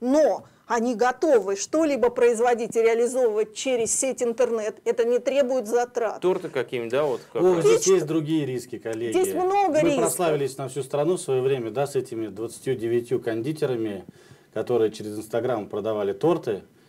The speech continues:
Speaker 3: И как-то их там выявили, доначислили им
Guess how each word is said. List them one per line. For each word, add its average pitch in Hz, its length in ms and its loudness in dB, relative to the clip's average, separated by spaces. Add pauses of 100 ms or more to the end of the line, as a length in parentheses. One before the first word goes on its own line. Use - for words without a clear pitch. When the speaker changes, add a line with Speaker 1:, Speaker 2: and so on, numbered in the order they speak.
(320)
Speaker 3:
И 95 880 -2
как-то 107 340 -6
их 98 140 -4
там 80 380 -16
выявили, 151 460 4
доначислили 127 840 0
им 95 180 -6